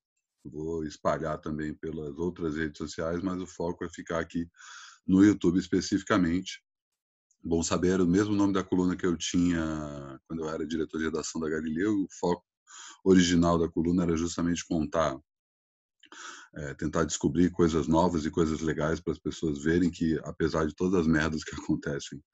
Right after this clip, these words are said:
no mundo, tem um monte de coisa legal acontecendo também. E o foco desse programa não é exatamente esse, mas eu vou buscar pessoas, chamar a gente pra conversar aqui comigo,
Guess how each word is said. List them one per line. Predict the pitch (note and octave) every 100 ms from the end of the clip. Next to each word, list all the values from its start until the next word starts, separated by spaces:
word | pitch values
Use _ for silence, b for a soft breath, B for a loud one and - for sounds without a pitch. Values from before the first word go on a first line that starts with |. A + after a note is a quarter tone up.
| B B B
no | F2
mundo, | D#2+ E2+ F#2 F2
tem | F2
um | E2
monte | E2 G2+ -
de | F#2+
coisa | F#2 F2 E2+
legal | E2 D#2 D2+ D2 C#2+
acontecendo | D#2 D2+ D2 - D2+ C#2+
também. | D2 C#2+ F2 F#2+ _ B B B B B
E | F#2 F2 F#2 F#2+
o |
foco | G2 - G#2 A#2+ A#2+
desse | G2+ G2 - G2 F#2+ F#2 F2+ F2 E2 E2 D#2+ D#2+
programa | F2+ F2+ F#2+ G#2+
não | G#2 G#2
é | A2+
exatamente | G#2 G#2 G#2+ G2 G2 -
esse, | F2+ G2+ -
mas | G2
eu | F#2+
vou | F#2+
buscar | G2 F#2+ F#2+ F#2 G#2
pessoas, | G2+ F#2 - F2 G2 G2+ G2
chamar | F#2 E2+ F2+ F#2
a |
gente | E2+ G2 G#2
pra | F#2+
conversar | F#2+ F#2 -
aqui | F2 F2+
comigo, | - E2+ F2+ G2+